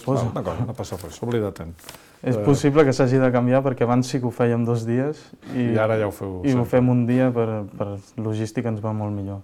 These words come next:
Speaker 2: Molt bé. Escolta'm una pregunta. Am, el, el pollastre ecològic, aquest que has definit tu ara, que té més espai, que té, que s'alimenta de forma més natural, etcètera, etcètera,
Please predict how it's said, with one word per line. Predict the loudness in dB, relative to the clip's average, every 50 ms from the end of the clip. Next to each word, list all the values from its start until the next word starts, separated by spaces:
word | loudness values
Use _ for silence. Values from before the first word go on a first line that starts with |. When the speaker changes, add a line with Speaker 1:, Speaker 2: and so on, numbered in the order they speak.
| -16 _
Speaker 2:
Molt | -6 -6 -6 -6
bé. | -8 -12 -14 -18 -20 -20 -20 -20 _
Escolta'm | -8 -6 -6 -4 -4
una | -6 -6 -4
pregunta. | -4 -2 -2 -2 -4 -6 -8 -8 -8 -8 -10 -6 -4
Am, | -2 -2 -2 -2 -4 -6 -8 -10 -12 _ _ _ _ _ _ _ _ _ _ _ _ _ _ _ _ _ _ _
el, | -6 -4 -4 -4 -4 -4 -4 -2
el | -2 -2 -2 -2 -4 -6
pollastre | -6 -4 -2 -2 -2 -4 -6 -10 -10 -6
ecològic, | -4 -2 -2 -2 -4 -4 -8 -8 -8
aquest | -8 -8 -8 -10 -10
que | -10 -10 -8
has | -8 -8 -10
definit | -12 -12 -10 -12 -12 -12 -12 -12
tu | -12 -10 -10
ara, | -8 -8 -10 -10 -10
que | -10 -12
té | -10 -10 -12 -10
més | -10 -12 -14 -16
espai, | -18 -18 -10 -8 -6 -6 -6 -6 -8 -8 -10
que | -12 -14 -14
té, | -12 -12 -12 -12 -14 -14 -16 -18 _ _ _ _ _ _ _ _
que | -14 -14
s'alimenta | -12 -10 -10 -10 -10 -10 -10 -12 -12 -12 -10 -10
de | -12 -12
forma | -12 -14 -14 -12 -12 -12
més | -12 -14 -12 -14
natural, | -14 -14 -12 -12 -10 -10 -10 -12
etcètera, | -14 -14 -16 -14 -12 -12 -12
etcètera, | -12 -12 -14 -12 -10 -10 -10 -12